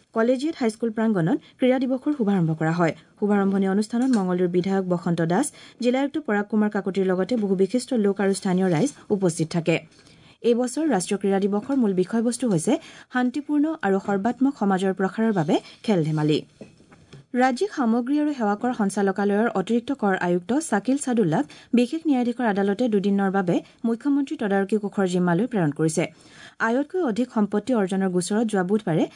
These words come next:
মুখ্যমন্ত্ৰী তদাৰকী কোষে অতিৰিক্ত কৰ আয়ুক্তগৰাকীক গ্ৰেপ্তাৰ কৰিছিল। তদাৰকী কোষে কালি তেওঁক বিশেষ ন্যায়াধীশ আদালতত হাজিৰ কৰোৱাই অধিক সোধা পোছাৰ বাবে জিম্মাত বিচৰাত অভিযুক্ত চাদুল্লাক দুদিনৰ বাবে তদাৰকী কোষৰ জিম্মালৈ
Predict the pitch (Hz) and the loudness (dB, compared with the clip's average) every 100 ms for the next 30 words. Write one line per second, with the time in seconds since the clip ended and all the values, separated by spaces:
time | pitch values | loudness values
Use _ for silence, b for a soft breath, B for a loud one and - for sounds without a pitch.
0 | B - 240 294 294 294 285 208 202 196 | B -4 -2 2 2 0 -4 -2 -2 0
1 | 208 202 190 269 220 208 202 202 202 185 | -2 -2 -2 -2 0 0 0 -2 0 2
2 | 185 185 226 214 160 208 233 202 185 147 | 2 0 0 0 0 -2 0 0 0 -2
3 | 156 156 175 156 B B B _ 196 254 | -2 0 0 0 B B B _ -2 0
4 | 294 349 294 247 294 285 208 202 214 214 | 0 -2 -2 -2 -4 0 0 0 -2 0
5 | 202 269 262 226 202 214 185 190 185 202 | -2 -2 -2 0 0 0 0 0 0 -2
6 | - 185 202 208 165 185 - B B 226 | -2 0 0 0 0 0 -2 B B 0
7 | 262 - 220 208 196 196 190 190 240 202 | 0 0 -2 -2 -2 -2 0 0 0 0
8 | 190 185 175 175 190 240 - 180 185 185 | 0 0 -2 -2 0 0 0 0 0 0
9 | 180 208 196 226 175 262 B B - 240 | -2 -2 0 0 0 -2 B B -4 0
10 | 269 277 277 277 302 220 196 196 208 196 | 2 0 -2 -6 -4 0 0 0 -2 -4
11 | 202 185 202 226 170 | -2 -2 0 0 0